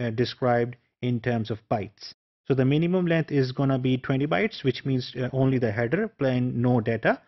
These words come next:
And the maximum is going to be sixty-five thousand five hundred thirty-five bytes to be exact. And then you have this, uh, you know, the thirty-two-bit, uh,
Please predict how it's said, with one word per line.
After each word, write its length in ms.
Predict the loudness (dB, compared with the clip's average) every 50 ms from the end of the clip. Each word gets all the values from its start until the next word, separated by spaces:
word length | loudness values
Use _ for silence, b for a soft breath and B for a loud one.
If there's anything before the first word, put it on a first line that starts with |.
| b b b
And 200 | 0 0 2 2
the 40 | 2
maximum 600 | 0 0 -2 -2 -4 -2 0 2 2 2 2 2
is 300 | 4 4 4 4 2 -2
going 260 | _ 0 0 0 0
to 80 | -2 -2
be 140 | 0 0 0
sixty-five 580 | -2 -4 -6 -8 -8 -4 -2 0 0 0 -2
thousand 460 | -2 -2 0 0 0 -2 -2 -4 -4 -2
five 160 | -2 -2 0
hundred 220 | 0 0 -2 -2 -2
thirty-five 460 | -2 -4 -4 -4 -4 -4 -4 -4 -6 -8 _ _ _ _ _ _ -2
bytes 380 | 0 0 2 2 0 -4 -8 -14 -8 _
to 80 | -4 -2
be 160 | -2 -2 -2
exact. 400 | -4 -6 -8 -8 -6 -6 -8 _ _ _ _ _ _ _ _ _ _ _ _ _ _ _ _ _ _ _ _
And 200 | -2 0 2 4
then 160 | 4 4 4 4
you 80 | 4
have 220 | 4 4 2 2 2
this, 280 | 0 0 0 0 2
uh, 300 | 4 4 6 6 6 4 2
you 100 | 2 2
know, 280 | 2 0 0 0 -2
the 400 | 0 2 2 4 4 2 2 0 0
thirty-two-bit, 640 | 0 0 2 4 4 4 6 4 2 2 -2 -4
uh, 240 | -2 -2 0 0